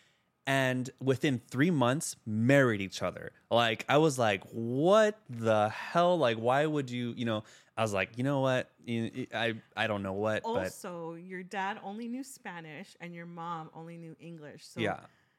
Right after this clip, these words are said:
Speaker 2: that makes it even
Speaker 1: Very,
Speaker 2: more
Speaker 1: yeah,
Speaker 2: wild.
Speaker 1: even
Speaker 2: Like
Speaker 1: more wild. It's, like, very limited language barrier, like, getting in the way, but my mom swears that, like, she was taken away by his boots. <laughs> So,
Speaker 2: What?
Speaker 1: like, yeah, he has,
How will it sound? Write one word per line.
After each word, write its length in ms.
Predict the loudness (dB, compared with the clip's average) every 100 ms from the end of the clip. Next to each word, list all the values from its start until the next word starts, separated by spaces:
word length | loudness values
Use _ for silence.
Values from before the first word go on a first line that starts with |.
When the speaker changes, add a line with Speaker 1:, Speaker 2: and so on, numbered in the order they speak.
| _
Speaker 2:
that 140 | -12 -12
makes 200 | -12 -12
it 60 |
even 120 | -4 2
Speaker 1:
Very, 340 | 4 4 2
Speaker 2:
more 80 | -2
Speaker 1:
yeah, 120 | -2 -4
Speaker 2:
wild. 120 | -2
Speaker 1:
even 240 | 0 2 4
Speaker 2:
Like 100 | 4
Speaker 1:
more 180 | 6 4
wild. 420 | 4 2 2 -2
It's, 140 | -2
like, 100 | -2 -2
very 460 | 0 4 6 6
limited 600 | 4 2 2 2 4 2 -2 -18 _ _ _
language 500 | 0 2 4 2 2
barrier, 540 | 4 6 6 4 4 4
like, 180 | 2 2
getting 240 | 0 0
in 80 | -2
the 80 | -2
way, 320 | 2 2 2
but 340 | 0 -2 -2
my 220 | -4 -4
mom 360 | -2 -2 -2 -2
swears 600 | -6 -2 0 2 0 0
that, 260 | -2 0 -2
like, 200 | -4 -4
she 180 | -6
was 380 | -2 -2 -4 -8 -10
taken 280 | -8 -6 -4
away 300 | -2 -2 -2
by 220 | 0 -2
his 260 | -2 -6 -6
boots. 560 | -6 -6 -6 -10 -10 -14
<laughs> 40 | -20 -20 _ -10
So, 280 | -6 -2 -2
Speaker 2:
What? 720 | -4 -6 -2 2 2 2 2
Speaker 1:
like, 180 | 2 2
yeah, 160 | 2
he 80 | 2
has, 140 | -2